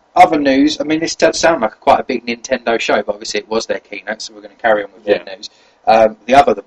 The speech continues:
Speaker 1: biggest news, I think, I, I watched video footage of this this morning on, uh, on Kotaku, and I, I watched the unveil of this to the crowd in G D C, and I have not heard such a big roar from the crowd since Halo Three was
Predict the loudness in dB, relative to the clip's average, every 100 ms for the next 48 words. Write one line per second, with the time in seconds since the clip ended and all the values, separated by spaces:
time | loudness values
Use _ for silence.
0 | 0 0 2 -4 -6 -8 -8 -4 -4 -2
1 | -6 -8 _ _ _ _ -2 0 4 4
2 | 2 -2 -2 2 2 2 -2 -4 -12 -14
3 | -14 -14 -12 -8 -8 -8 -16 _ _ _
4 | _ 0 0 0 -4 -6 -10 -14 -2 -2
5 | -2 -8 -14 _ _ _ -6 -2 2 2
6 | 4 2 0 -6 -8 -4 -2 -2 -2 -2
7 | -2 -4 -12 -18 -10 -8 -8 -12 -12 -2
8 | 0 0 _ -18 -18 -16 -16 -10 -10 -10
9 | -8 -4 -2 -4 _ -6 -6 -6 -6 -4
10 | -2 -4 _ -6 -4 -4 -6 -8 -10 -6
11 | -6 -6 -10 _ _ _ _ _ -14 0
12 | 2 2 -2 -12 -4 -4 -2 -6 -6 -12
13 | -12 -16 -16